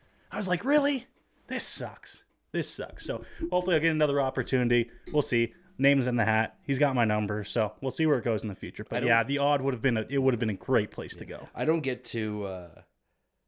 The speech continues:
Speaker 2: I don't get to praise you very often, but you are very good at, at doing the play-by-play, at least for what I've heard. And you tend to not, uh, belittle the referees, which I love too.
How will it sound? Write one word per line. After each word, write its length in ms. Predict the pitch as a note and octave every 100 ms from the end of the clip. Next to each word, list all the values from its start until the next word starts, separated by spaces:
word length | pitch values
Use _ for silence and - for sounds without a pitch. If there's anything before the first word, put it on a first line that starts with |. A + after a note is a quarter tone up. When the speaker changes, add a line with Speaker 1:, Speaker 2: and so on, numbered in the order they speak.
| _ _
Speaker 2:
I 80 | A#2
don't 120 | C#3
get 120 | C#3 C3+
to 80 |
praise 420 | A2 - F#2 G#2+ G#2+
you 80 |
very 240 | G#2 G2+ G2+
often, 300 | F2+ - G#2
but 100 | G2+
you 100 | A2
are 80 | F#2+
very 260 | F#2+ F2+
good 200 | F2 F#2
at, 180 | D#2+ D#2+ -
at 140 | F2 -
doing 380 | F2 E2 D#2+ G2+ _ D#2
the 100 | G#2+
play-by-play, 640 | - G2 F2+ E2 - F#2
at 80 | D#2
least 160 | G#2 -
for 80 | G2+
what 140 | E2 E2
I've 100 | -
heard. 280 | - C#2 _ _ _ _ _ -
And 100 | A2
you 60 |
tend 200 | A2 A2+
to 40 | G#2
not, 300 | G2 F#2 D#2+ _ _ _ _ _ _ _
uh, 100 | G2+
belittle 380 | G2 G2 G2 F#2
the 80 | E2+
referees, 480 | D2+ - - - -
which 140 | -
I 60 | G#3+
love 220 | A#3+ A3+
too. 160 | D4+